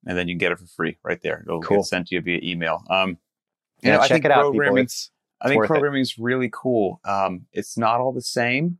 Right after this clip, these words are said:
Speaker 1: and that's neither good nor bad. You can do whatever you want with it. You can have a strength bias, you can have a gymnastics bias, you can have an endurance bias, you can have a G P P bias, which is what I try to do. Like, it's an awesome, amazing blank slate. And I honestly think there's not a lot of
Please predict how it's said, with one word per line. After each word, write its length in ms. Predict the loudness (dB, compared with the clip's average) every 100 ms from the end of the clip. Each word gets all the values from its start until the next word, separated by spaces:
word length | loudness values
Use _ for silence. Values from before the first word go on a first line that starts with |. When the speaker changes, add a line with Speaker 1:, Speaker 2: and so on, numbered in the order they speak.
| -4
Speaker 1:
and 100 | -2
that's 160 | -2 0
neither 260 | 0 0 -2
good 220 | -4 -2
nor 120 | -2
bad. 280 | 0 0 0
You 80 | -4
can 120 | -4
do 100 | -4
whatever 260 | 0 -2 0
you 120 | -2
want 240 | 0 0 0
with 100 | -2
it. 80 | -4
You 100 | -6
can 120 | -8
have 280 | -2 -2 -2
a 60 |
strength 360 | -8 -4 -4 -2
bias, 320 | -4 -4 -6
you 80 | -10
can 80 | -4
have 180 | -4 -4
a 20 |
gymnastics 500 | -6 -6 -6 -8 -12
bias, 280 | -2 0 0
you 80 | -10
can 60 | -2
have 180 | -2 -2
an 60 | -6
endurance 340 | -4 -6 -6
bias, 300 | 0 0 0
you 60 | -6
can 100 | -4
have 120 | -4
a 40 | -4
G 220 | -2 0
P 160 | 0 0
P 160 | 0
bias, 340 | 2 2 0 -6
which 120 | -12
is 180 | -12 -14 _ -10
what 160 | -4 -4
I 60 |
try 200 | -4 -8
to 80 | -8
do. 200 | -2 -4 _ _ _ _ -2
Like, 160 | -2 2
it's 280 | 0 0 -4
an 180 | -4 -4 _ 0
awesome, 440 | 2 2 0 -4 0
amazing 680 | 0 0 0 0 -4 -8 -10
blank 380 | -2 0 0 -4
slate. 400 | -8 0 0 2
And 120 | 0
I 100 | 0
honestly 480 | 0 0 -2 -2 -6
think 320 | -2 -2 -2 _ _ _ _ _ _ _ _ -2
there's 200 | 0 2
not 180 | 2 2
a 40 | 2
lot 160 | 2
of 140 | 0